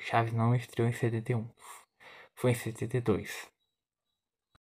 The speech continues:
Também temos a clássica mentira que Ramon Valdez saiu em solidariedade a Carlos Zagran, que diz que foi duas semanas depois que o Carlos saiu, né? Sendo que o Ramon saiu em,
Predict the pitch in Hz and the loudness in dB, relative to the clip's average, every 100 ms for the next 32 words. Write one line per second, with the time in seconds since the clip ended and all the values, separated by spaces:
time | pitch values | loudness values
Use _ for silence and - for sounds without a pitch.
0 | _ _ _ - - - - - - 120 | _ _ _ -20 -20 -20 -18 -14 8 10
1 | 110 123 127 113 113 110 104 113 - - | 12 12 12 12 8 8 6 4 4 6
2 | 117 107 - 117 113 117 - 110 117 120 | 6 8 6 6 6 2 6 8 8 8
3 | 113 113 113 - 117 120 - 123 120 117 | 8 6 6 4 6 6 6 6 8 8
4 | 113 113 110 117 110 - 110 - 117 117 | 8 8 8 8 4 4 4 4 4 6
5 | 113 120 127 135 123 - - 110 113 107 | 8 6 6 4 -2 -6 -4 0 0 0
6 | - 117 - 113 113 113 123 123 - 113 | -4 -8 -4 2 2 4 2 2 0 6
7 | 117 131 127 123 120 120 - - - 104 | 8 10 10 8 6 4 -2 -2 0 2
8 | - 107 - - 113 107 107 - 107 113 | 4 4 4 0 2 2 2 2 2 0
9 | - - 110 117 117 120 - - - - | -2 0 4 6 6 4 -2 -8 -10 -10
10 | - - - 123 120 117 117 113 113 113 | -14 -16 4 12 12 12 10 8 8 6
11 | 113 113 113 110 - - - - - 113 | 6 6 6 0 -10 -18 -10 -6 2 6
12 | 113 113 117 117 | 8 8 6 2